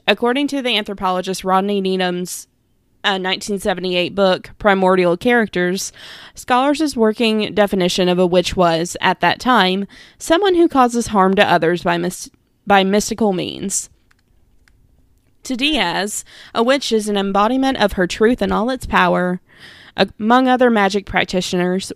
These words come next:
witch might embody a religious affiliation, political act,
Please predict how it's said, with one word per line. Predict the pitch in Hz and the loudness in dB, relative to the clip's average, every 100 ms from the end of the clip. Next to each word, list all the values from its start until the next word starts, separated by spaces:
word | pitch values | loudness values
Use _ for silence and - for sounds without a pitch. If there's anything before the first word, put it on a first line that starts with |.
| - | -4
witch | 196 277 - | 0 2 2
might | 226 202 | 0 2
embody | 196 190 185 180 | 2 2 2 2
a | |
religious | 180 180 190 220 - | 0 0 0 0 0
affiliation, | 220 220 214 196 180 - 180 175 | -2 -2 -2 -2 -2 0 0 0
political | 180 190 185 202 214 | 0 0 2 2 0
act, | 170 160 170 - | 0 -2 -6 -14